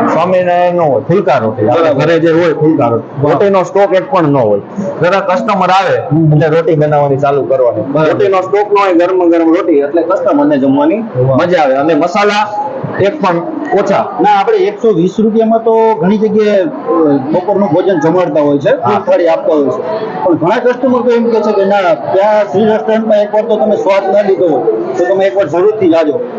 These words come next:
Speaker 2: કારણ કે ત્યાંનો સ્વાદ એવો છે.
Speaker 1: હાજી.
Speaker 2: સ્વાદનો ખજાનો કહીએ
Speaker 1: હા.
Speaker 2: તોય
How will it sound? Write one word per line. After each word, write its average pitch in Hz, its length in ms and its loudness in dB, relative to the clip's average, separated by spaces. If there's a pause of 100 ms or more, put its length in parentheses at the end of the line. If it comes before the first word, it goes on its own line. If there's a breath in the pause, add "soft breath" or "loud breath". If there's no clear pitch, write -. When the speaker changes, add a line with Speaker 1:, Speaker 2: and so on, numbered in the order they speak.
(160)
Speaker 2:
કારણ 190 200 0
કે 208 80 0
ત્યાંનો 214 280 0
સ્વાદ 220 340 0
એવો 196 200 2
છે. 185 220 0
Speaker 1:
હાજી. 123 220 -2
Speaker 2:
સ્વાદનો 214 500 -2
ખજાનો 247 400 0
કહીએ 220 400 0
Speaker 1:
હા. 135 340 0
Speaker 2:
તોય 226 260 0